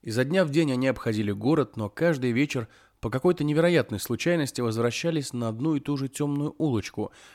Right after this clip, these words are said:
на которой стоял только один дом, без окон и с замурованной кирпичом дверью.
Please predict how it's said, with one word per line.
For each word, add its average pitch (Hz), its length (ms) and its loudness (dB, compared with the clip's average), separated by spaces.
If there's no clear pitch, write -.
на 104 100 -4
которой 143 300 0
стоял 131 320 -2
только 131 340 -2
один 131 480 -2
дом, 123 320 2
без 107 260 -4
окон 113 340 0
и 101 40 -4
с 98 40 -6
замурованной 113 560 0
кирпичом 110 480 -4
дверью. 107 480 -6